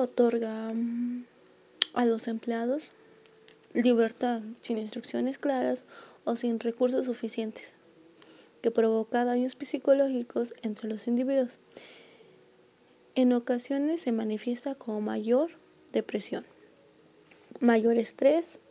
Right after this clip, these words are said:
un desempeño menos eficiente y una menor satisfacción laboral. Esto ocasiona que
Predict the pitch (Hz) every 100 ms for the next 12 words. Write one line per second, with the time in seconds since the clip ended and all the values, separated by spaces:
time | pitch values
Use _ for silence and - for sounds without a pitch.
0 | - - 311 330 349 269 - 254 262 254
1 | 254 254 247 226 226 269 269 285 302 -
2 | - - - - - 262 254 262 262 254
3 | 226 226 262 302 254 247 233 - 240 -
4 | - 240 285 - - - - - - -
5 | - 285 285 226 220 185 - - - -
6 | - - - - - - - - - -
7 | - - - - - - - - - -
8 | - - - - - - 320 311 392 403
9 | 392 320 277 277 285 - - - - -
10 | - - - - - - - - - -
11 | 294 269 311